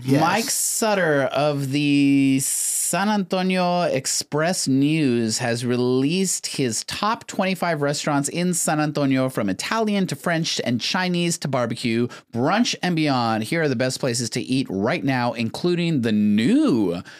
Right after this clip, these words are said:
Speaker 2: number one. So here's, here's how I thought we should go through this.
Speaker 1: Okay.
Speaker 2: I'm just gonna go through and say the name of the restaurant. One, what kind of cuisine do you think it is? And then smash or pass.
Speaker 1: Got it.
Speaker 2: So, coming in at number twenty-five, Savor.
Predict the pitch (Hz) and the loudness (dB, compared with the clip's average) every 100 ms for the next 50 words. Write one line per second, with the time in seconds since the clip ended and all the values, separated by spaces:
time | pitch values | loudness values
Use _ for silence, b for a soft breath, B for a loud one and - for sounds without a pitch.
0 | B - 123 131 127 110 95 90 127 120 | B 0 2 4 2 2 0 0 -2 0
1 | 196 240 226 - - 214 226 190 143 135 | 0 0 0 -4 -2 0 2 0 2 0
2 | 113 117 - 104 95 98 104 95 71 67 | 2 0 0 -2 0 -2 0 -2 -2 -4
3 | - - 120 107 - - 170 226 208 175 | -4 -4 -6 -6 -8 -4 0 0 0 0
4 | 147 127 123 113 107 110 95 98 117 185 | 0 0 0 0 0 -2 0 0 2 2
5 | 196 104 - 101 131 - 180 - 131 185 | 2 0 -2 -2 -2 -4 -16 -4 0 2
6 | 247 294 311 - _ - 139 160 180 170 | 4 4 2 -4 _ -4 -2 0 -2 0
7 | 170 147 139 135 135 131 123 123 123 127 | 0 2 2 2 2 0 2 0 0 -2
8 | 117 113 - 113 110 107 107 117 92 92 | 0 0 -2 -2 -2 -2 -4 -4 -2 -2
9 | 92 - - b b _ - 104 107 - | -4 -6 -8 b b _ -8 -8 -8 -12
10 | - 143 101 - _ _ _ _ _ _ | -4 -2 -2 -4 _ _ _ _ _ _
11 | _ _ _ _ - 233 277 240 214 214 | _ _ _ _ -2 2 4 4 2 0
12 | 175 - 196 170 156 135 - 147 117 98 | -2 0 0 2 4 2 0 -2 0 0
13 | 90 80 - - - 214 165 113 - - | -2 -2 -4 -2 0 0 2 0 -2 -4
14 | - 165 165 170 143 | -6 -8 -10 -12 -16